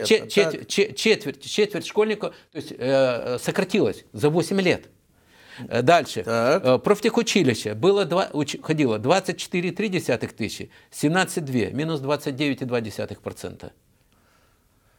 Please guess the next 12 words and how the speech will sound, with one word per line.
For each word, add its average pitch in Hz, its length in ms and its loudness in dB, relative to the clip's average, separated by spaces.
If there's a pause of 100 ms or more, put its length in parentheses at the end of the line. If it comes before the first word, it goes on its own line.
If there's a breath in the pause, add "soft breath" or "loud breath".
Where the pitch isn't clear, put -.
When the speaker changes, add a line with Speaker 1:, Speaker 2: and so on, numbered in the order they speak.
(120)
Speaker 2:
Почти 139 220 -2
тридцать 135 240 -4
процентов. 147 300 2
Speaker 1:
А 208 40 2
теперь 247 240 -2
давай 214 280 2
еще 202 220 2
раз 165 180 2
Speaker 2:
Еще. 143 140 4
Speaker 1:
посчитаем. 143 500 2 (320)
Здесь 170 320 2 (320)
берем 226 500 4